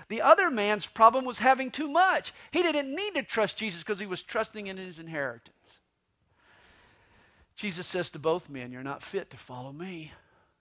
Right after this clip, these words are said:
You've got to trust me." Here was a man who would have followed Jesus if he had had a fallback or a contingency,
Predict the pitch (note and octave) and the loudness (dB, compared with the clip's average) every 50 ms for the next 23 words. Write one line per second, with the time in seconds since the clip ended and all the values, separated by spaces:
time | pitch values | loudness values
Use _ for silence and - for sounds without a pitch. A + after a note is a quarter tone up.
0 | _ _ _ _ _ _ _ _ _ - - G#3 - - - - - - G#3+ G#3 | _ _ _ _ _ _ _ _ _ -18 -18 -18 -18 -18 -20 -18 -8 -6 -6 -6
1 | - - - D#3+ E3 E3 E3+ E3 _ _ _ _ _ _ _ _ _ _ _ _ | -6 -10 -12 -12 -12 -12 -12 -12 _ _ _ _ _ _ _ _ _ _ _ _
2 | _ _ _ _ _ _ _ _ _ _ _ _ _ _ _ _ _ _ _ _ | _ _ _ _ _ _ _ _ _ _ _ _ _ _ _ _ _ _ _ _
3 | _ _ - - _ _ - - _ _ _ - C4 C#4+ B3 G3 A#3 G3+ G#3 G3 | _ _ -20 -20 _ _ -20 -20 _ _ _ -8 -6 -6 -4 -6 -6 -4 -2 -2
4 | F#3+ F3+ E3+ F#3+ F#3 F3 D#3+ E3 G3 A#3 B3 G#3 G3+ F3+ D3+ - _ - D#3+ D3+ | -2 -2 -4 -8 -10 -10 -12 -8 -4 -2 -2 0 -2 -4 -4 -4 _ 2 4 4
5 | D3 C#3+ C#3+ C3 A2+ - C#3+ C#3+ D3 C3 C#3 C3+ - - - _ _ D3 - - | 4 0 -4 -8 -10 -10 -10 -10 -10 -10 -12 -12 -12 -14 -14 _ _ -16 -14 -10
6 | E3 D3+ D3 C#3+ D3+ D3 C3+ B2 - _ _ C#3 C#3 C3 B2 A#2+ A#2 G2+ F2+ - | -8 -8 -8 -4 -4 -4 -4 -6 -12 _ _ -4 -4 -4 -4 -8 -10 -14 -14 -16
7 | - - - - _ _ _ _ _ _ _ _ _ _ _ _ _ _ _ _ | -18 -20 -20 -20 _ _ _ _ _ _ _ _ _ _ _ _ _ _ _ _
8 | _ _ _ _ _ _ C3 C#3+ C#3+ - - - C#3 C3+ _ - - D#3+ D#3 D3 | _ _ _ _ _ _ -8 -8 -8 -8 -10 -16 -16 -16 _ -14 -12 -12 -12 -12
9 | A#2 B2 A2+ - - - - - - - _ | -14 -18 -18 -16 -16 -16 -16 -16 -18 -20 _